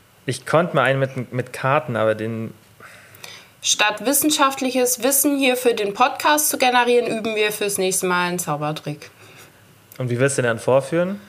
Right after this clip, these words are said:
Speaker 2: Das ist gut. Ähm, ich zeig ihn dir dann und dabei erkläre ich, was ich mache.
Speaker 1: Okay.
Speaker 2: Mit so einem kleinen
Speaker 1: Was, wenn ich's
Speaker 2: Zylinder
Speaker 1: nicht
Speaker 2: auch.
Speaker 1: schaff?
Speaker 2: Tja,
Speaker 1: Oh.
Speaker 2: das überlegen wir uns, wenn's soweit ist.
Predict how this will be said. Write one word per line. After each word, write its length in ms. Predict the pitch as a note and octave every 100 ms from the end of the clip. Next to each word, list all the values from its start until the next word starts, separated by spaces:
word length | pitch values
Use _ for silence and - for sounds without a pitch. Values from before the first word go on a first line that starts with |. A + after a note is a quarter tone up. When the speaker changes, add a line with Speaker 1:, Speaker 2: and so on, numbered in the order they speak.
| - - - - - - - - -
Speaker 2:
Das 200 | F3+ F#3
ist 160 | F#3+ -
gut. 300 | D4+ F4+ -
Ähm, 340 | G#3 G3+ G3+
ich 180 | G3+ G3
zeig 280 | - F3 F#3
ihn 120 | C4+
dir 120 | C#4
dann 300 | C4+ C#4+ D4+
und 180 | D4 G#3+
dabei 440 | G#3 G#3 G#3 A#3 A#3+
erkläre 380 | A3+ - A3+ A#3
ich, 160 | A3+
was 220 | A3 A3 -
ich 120 | -
mache. 400 | B3 B3 G3 F#3 - - - - - - - _ -
Speaker 1:
Okay. 320 | D3+ - F#3 F3+ - - - - - - - - - - -
Speaker 2:
Mit 160 | - A#3
so 80 | A#3+
einem 80 | A3
kleinen 280 | A#3 G3+ G#3
Speaker 1:
Was, 20 | B2 G3+
wenn 140 | - -
ich's 80 |
Speaker 2:
Zylinder 100 | -
Speaker 1:
nicht 100 | -
Speaker 2:
auch. 100 | F3
Speaker 1:
schaff? 340 | F3 F#3+ - - - _ - _ - - -
Speaker 2:
Tja, 260 | - G4+ B3
Speaker 1:
Oh. 40 | G#3
Speaker 2:
das 220 | - G3+ -
überlegen 460 | A#3 A#3+ C4 C#4
wir 100 | D4+
uns, 160 | D#4 D4+
wenn's 240 | D#4+ E4
soweit 300 | F#4 F#4 F4+
ist. 320 | G3+ F#3 -